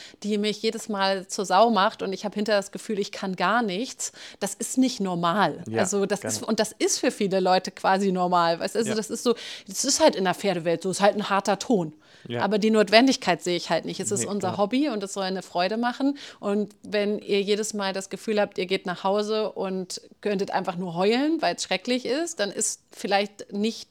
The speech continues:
Speaker 1: der Reitsport an sich schrecklich oder ihr schrecklich oder euer Pferd schrecklich, sondern ist vielleicht die Konstellation einfach nicht die
Speaker 2: Ja,
Speaker 1: richtige.
Speaker 2: ja, ja.
Speaker 1: Das
Speaker 2: Genau, und da kann man sich eben halt eu-, eben ja auch viel belesen und, äh,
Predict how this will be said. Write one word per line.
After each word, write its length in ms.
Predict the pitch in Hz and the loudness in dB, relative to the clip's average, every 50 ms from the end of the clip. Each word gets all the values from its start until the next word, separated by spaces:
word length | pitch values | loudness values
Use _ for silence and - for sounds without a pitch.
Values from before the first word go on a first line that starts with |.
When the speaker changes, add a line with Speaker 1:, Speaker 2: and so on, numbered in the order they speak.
| _ - - | _ -6 -4
Speaker 1:
der 140 | 190 170 | -2 2
Reitsport 400 | - 202 208 - - - 202 - | 2 0 0 0 -4 -6 -4 -4
an 100 | - 185 | -4 -6
sich 160 | 180 196 208 - | -4 -6 -6 -6
schrecklich 500 | - - 269 285 - 320 349 339 - - | -4 -4 -4 -4 -2 -4 -4 -2 -4 -4
oder 180 | 202 196 - - | -4 -4 -4 0
ihr 180 | 214 226 254 | 0 0 0
schrecklich 480 | 247 - - 277 294 - 320 294 302 214 | 2 0 0 0 0 0 -4 -2 -2 0
oder 140 | 196 185 180 | 0 2 2
euer 160 | 190 190 - | 2 2 2
Pferd 260 | - - 190 202 - | 0 -2 -2 -2 -2
schrecklich, 480 | - - 254 254 - 302 294 302 302 - | -2 -2 -4 -2 -2 -4 -4 -2 -4 -4
sondern 240 | 214 202 202 196 | -4 -2 -2 -2
ist 160 | 202 208 - - | -2 -4 -4 -2
vielleicht 220 | - 226 - - | -4 -4 -4 -6
die 60 | 226 | -10
Konstellation 680 | - - 226 226 - - 247 233 226 - - 214 202 185 | -6 -6 -4 -4 -2 -2 -2 -2 0 4 4 4 4 2
einfach 300 | 170 175 - 185 - - | -2 -4 -4 -6 -6 -6
nicht 180 | 190 180 - | -8 -6 -4
die 80 | - 208 | -2 0
Speaker 2:
Ja, 60 | 185 | 2
Speaker 1:
richtige. 400 | 214 220 226 - - 208 175 196 | 4 2 2 2 0 0 0 2
Speaker 2:
ja, 100 | 190 190 131 | 2 2 0
ja. 160 | 123 110 - _ _ _ - | -2 -8 -12 _ _ _ -12
Speaker 1:
Das 380 | - 208 208 226 - - - - - | -10 -8 -8 -8 -8 -10 -14 -8 -2
Speaker 2:
Genau, 280 | - 123 117 110 98 85 | 0 2 4 4 2 4
und 100 | 107 113 | 4 6
da 120 | 117 117 | 6 6
kann 100 | - 131 | 4 0
man 120 | 123 120 | -2 -2
sich 100 | 113 120 | -4 -4
eben 160 | 123 113 113 120 | -6 -4 0 0
halt 160 | 117 110 110 | 0 0 0
eu-, 420 | - 98 117 - - - - - - - | -2 -4 -4 -4 -6 -10 -16 -16 -16 -10
eben 220 | - 120 117 117 113 | -8 -6 -6 -6 -4
ja 220 | 110 110 107 98 | -4 -2 -2 -2
auch 180 | 104 101 - - - 98 101 98 90 | -2 -4 -6 -16 -20 -18 -16 -16 -18
viel 360 | - - - 120 117 113 107 | -16 -12 -8 -6 -4 -4 -2
belesen 580 | - 110 107 117 131 131 120 120 113 113 107 104 | -2 -4 -2 0 0 0 0 -2 -4 -6 -6 -6
und, 400 | 87 90 101 101 104 107 - - | -8 -6 -6 -8 -8 -10 -10 -10
äh, 400 | 82 - 101 101 101 101 104 | -8 -6 -4 -2 -2 -2 -4